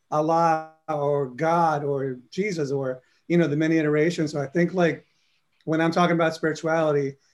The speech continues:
I guess I'm just saying, like, love, you know, that energy that is love. And what is, like, that, what form does it take? Uh, what does it mean for different people? And how do we share that? And it really can, it's not about, like, a specific organized religion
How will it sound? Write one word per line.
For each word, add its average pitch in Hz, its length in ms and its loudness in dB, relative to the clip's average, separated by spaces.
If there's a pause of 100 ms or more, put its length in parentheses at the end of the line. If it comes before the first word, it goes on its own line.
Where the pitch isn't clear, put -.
(240)
I 156 120 -2
guess 170 380 -2
I'm 156 100 -2
just 143 160 -4
saying, 147 220 -2
like, 139 200 -6 (240)
love, 151 300 -4 (400)
you 151 80 -2
know, 143 160 -4
that 147 160 -2
energy 151 240 -2
that 143 140 0
is 135 120 -6
love. 196 300 0 (280)
And 160 160 -2
what 156 200 -2
is, 143 180 -4
like, 143 220 -4 (140)
that, 147 320 -8 (160)
what 180 220 0
form 180 360 0
does 151 120 -2
it 147 120 -6
take? 156 380 -4 (420)
Uh, 147 320 -4
what 151 460 -6 (440)
does 160 180 0
it 151 100 -2
mean 156 260 0
for 165 100 -8
different 139 240 -6
people? 175 460 -4 (560)
And 156 340 -2
how 165 180 0
do 156 140 -2
we 151 140 -4
share 156 260 -4
that? 117 220 -12 (400)
And 165 100 -2
it 156 60 0
really 175 320 4
can, 147 480 -2 (640)
it's 170 160 -6
not 180 200 4
about, 170 280 2
like, 156 180 -2
a 156 60 -6
specific 170 520 -6
organized 156 320 -2
religion 214 440 0